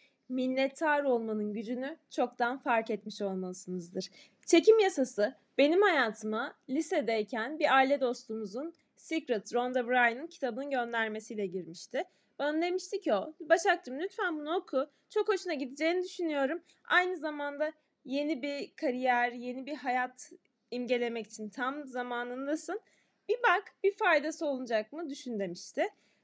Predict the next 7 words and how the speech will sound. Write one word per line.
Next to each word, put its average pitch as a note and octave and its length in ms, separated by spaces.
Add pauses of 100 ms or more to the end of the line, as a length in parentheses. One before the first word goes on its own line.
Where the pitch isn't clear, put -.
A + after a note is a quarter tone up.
(120)
Bense F4+ 560 (280)
Secret F4+ 480
kitabını B3+ 420
okumuştum C4+ 720
ve C4+ 80
şöyle G#3+ 440
demiştim. F#3+ 480